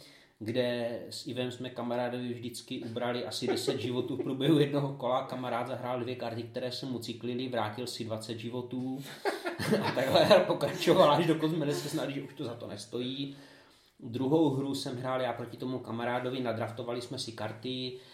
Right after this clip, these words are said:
kamarád v druhém kole vyložil pár karet, řekl mi: „Máš to za dvacet životů.“ Já jsem se podíval, řekl jsem: „Tak jo“, zbalil jsem svoje karty a šel jsem spát. Ne, jako prostě ta hra je špatná už designově a fakt kromě grafiky na ní není nic hezkého.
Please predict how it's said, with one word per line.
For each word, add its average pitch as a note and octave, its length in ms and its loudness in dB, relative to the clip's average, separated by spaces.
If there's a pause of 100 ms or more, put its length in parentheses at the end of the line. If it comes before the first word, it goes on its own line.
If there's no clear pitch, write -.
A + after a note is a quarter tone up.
(280)
kamarád B2+ 420 0
v A#2 40 -6
druhém A#2+ 240 -2
kole B2+ 240 -2
vyložil A#2+ 340 -2
pár A#2 300 -4
karet, A#2+ 280 -2
řekl A#2+ 240 -6
mi: B2+ 140 -2
„Máš A2+ 200 -2
to B2 120 -8
za B2+ 100 -2
dvacet A#2+ 320 -6
životů.“ A2 500 -4 (200)
Já G#2 140 -6
jsem B2 180 -6
se - 100 -6
podíval, A#2 440 -4
řekl A#2 200 -8
jsem: B2 200 -6
„Tak - 240 -4
jo“, A#2 180 0
zbalil A2 340 -4
jsem A#2+ 160 -4
svoje A2 260 -2
karty A#2+ 580 0 (260)
a - 20 -14
šel - 200 -2
jsem B2 160 -2
spát. F#2+ 460 -6 (380)
Ne, A2 60 -4
jako B2 260 0
prostě D3 400 -6
ta D3+ 160 -2
hra A#2+ 220 -2
je B2+ 160 -2
špatná A#2+ 760 -6
už - 400 -10 (140)
designově A#2+ 1040 -2
a G#2 400 -6
fakt A2+ 200 -12
kromě A2+ 260 -2
grafiky A2 360 -6
na A2 60 -2
ní A2+ 140 0
není A2 200 0
nic A2 180 -4
hezkého. G2+ 560 -8